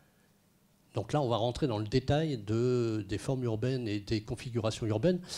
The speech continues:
Là, c'est à l'échelle du monde, euh, c'est une, euh,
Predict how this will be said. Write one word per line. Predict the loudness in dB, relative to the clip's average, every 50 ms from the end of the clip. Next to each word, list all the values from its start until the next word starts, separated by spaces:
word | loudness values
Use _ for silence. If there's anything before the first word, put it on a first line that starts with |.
| -12 -12 -14 -16 -6 0
Là, | 2 4 4 4
c'est | 4 4
à | 4
l'échelle | 4 2 2 2 0 0 0
du | 0 0
monde, | 2 2 2 2 0 0 0
euh, | 0 0 0 0 0
c'est | 0 0 0
une, | 0 0 -2 -2 -2
euh, | -2 -2 -2 -4 -4 -4 -6 -6 -8 -8 -10 -10 -10 -12 -12